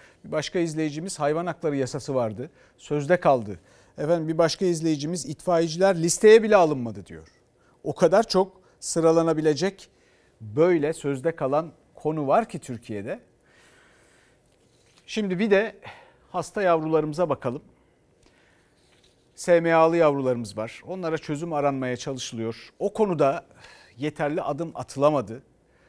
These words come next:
Biz burada her bültende paylaşmak için uğraşıyoruz. Ama tek konu S M A da değil. Başka bir, bazı başka hastalıklar var. Çok nadiren görülen hastalıklar.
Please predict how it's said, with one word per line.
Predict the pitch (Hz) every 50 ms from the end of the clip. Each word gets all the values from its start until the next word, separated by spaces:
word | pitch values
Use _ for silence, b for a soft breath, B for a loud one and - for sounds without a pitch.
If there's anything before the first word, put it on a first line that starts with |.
| b b b -
Biz | 214 190 190
burada | 202 190 202
her | 180 165 180 214 254 233 180
bültende | 190 170 - - 180 160 151 143 170 190
paylaşmak | 180 - 160 147 147 143 139 - - 165 131
için | - - - 175 160
uğraşıyoruz. | 147 131 123 - - 156 135 104 90 - - - - b b b b b b b b b b b b b b b b b b
Ama | 156 175 190 190 175 - - - _
tek | - 196 208 208 -
konu | - 196 202 214
S | - - 196 175 175
M | 180 180 180 180
A | 180 175
da | 156 131 110
değil. | 110 104 92 - - _ _ - _ _ _ _ _ -
Başka | 160 170 160 - - 233 208
bir, | 190 160 143 - - - B B B B B B B B B B B B B B _ _ -
bazı | 143 147 160 185 180 170 160
başka | 151 143 135 - - 196
hastalıklar | 170 - - - 143 131 123 - - 170 175
var. | 160 131 127 123 - - - _ -
Çok | - - 226 226 226 - - - _ _
nadiren | 127 123 147 156 165 160 151 170 190 190 180 147 117 92 - _ - 110
görülen | 123 131 123 113 113 110
hastalıklar. | 104 107 - - - 110 101 98 _ - 143 170 -